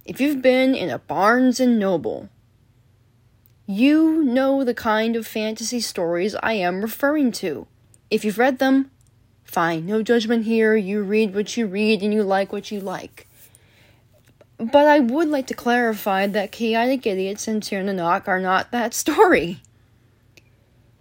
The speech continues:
As a matter of fact, when you think of fantasy and fae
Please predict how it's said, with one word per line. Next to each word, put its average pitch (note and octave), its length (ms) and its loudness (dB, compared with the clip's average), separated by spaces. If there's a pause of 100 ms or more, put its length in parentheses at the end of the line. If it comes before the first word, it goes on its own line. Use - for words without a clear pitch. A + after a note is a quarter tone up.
(320)
As A#3 140 2
a B3+ 60 2
matter C4+ 440 4
of A#3+ 100 -4
fact, - 520 -4 (1400)
when A#3 460 2
you D4+ 260 4
think C#4 320 -2
of B3 180 2
fantasy A#3 720 -2
and F3 200 -4
fae E3+ 680 -4